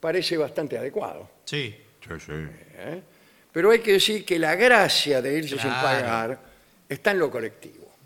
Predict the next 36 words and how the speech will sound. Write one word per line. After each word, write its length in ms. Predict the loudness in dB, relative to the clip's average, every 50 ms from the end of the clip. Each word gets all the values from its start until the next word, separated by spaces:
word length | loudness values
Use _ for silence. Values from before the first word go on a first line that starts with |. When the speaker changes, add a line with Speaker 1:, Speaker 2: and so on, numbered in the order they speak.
| _ _ -14 -10
Speaker 3:
En 160 | -6 -4 -2
Speaker 2:
Sí. 40 | 0
Speaker 3:
compartirlo. 1040 | 2 4 6 8 8 8 6 6 4 4 2 2 2 0 0 -2 -4 -4 -6 -6 -8 -8 -6
Speaker 1:
En 200 | -6 -6 -6 -2
compartirlo 720 | -2 -2 -2 0 -2 -4 -4 -4 -4 -4 -4 -4 -4 -4
con 140 | -6 -6 -8
amigos. 280 | -8 -6 -6 -8 -8 -10 -12 -4 0
Hay 140 | 0 0
pocos 720 | 0 0 0 0 0 0 0 -4 -6 -4 -4 -4 -4 -8 -10 -14 _ _ _ _ _ _ _
actos 460 | 0 0 0 0 -6 -4 -2 0 2
de 80 | 2 0
amistad 680 | 0 -2 -4 -8 -10 -6 -4 -4 -4 -4 -6 -8 -12 -8 2
tan 240 | 4 4 4 4 0
fuertes 760 | -2 -2 0 2 2 2 0 -2 -6 -8 -6 -6 -6 -8 -10 -18 -20 -20 -20 -20 -20 -20 -20 -20 -20 -20 -14 6
como 400 | 8 8 8 10 8 6 6 6
el 280 | 6 4 4 4 0 2 6
eludir 520 | 6 8 8 10 10 10 10 10 10 10
el 140 | 8 6 4
pago 260 | 4 4 6 6 4 4
de 100 | 2 2
una 160 | 2 0 0 -2
cena 440 | -2 0 0 0 0 0 -2 -4 -4
o 140 | -4 -4 -4
almuerzo 640 | -4 -4 -6 -6 -6 -8 -10 -10 -10 -8 -8 -8 -8
Speaker 2:
Sí. 240 | -10 -10 -10 -12 -14 -16 -12
Speaker 1:
con 280 | -10 -8 -8 -8 -10 -12 -16 _ _ _ _ _ _ _ _ _ _ _ _
personas 440 | -8 -6 -6 -6 -6 -6 -6 -6 -6
que 100 | -8 -10
están 200 | -8 -8 -8 -8
cerca 300 | -6 -4 -4 -4 -4 -4
de 60 | -6 -6
nuestro 240 | -6 -8 -8 -10 -10
corazón. 380 | -10 -10 -10 -10 -12 -14 -18 -20 -20 -14 -10
Speaker 3:
No, 120 | -8 -8 -8
además, 480 | -8 -10 -10 -8 -4 -2 -2 -2 -2
si, 200 | -4 -6 -8 -8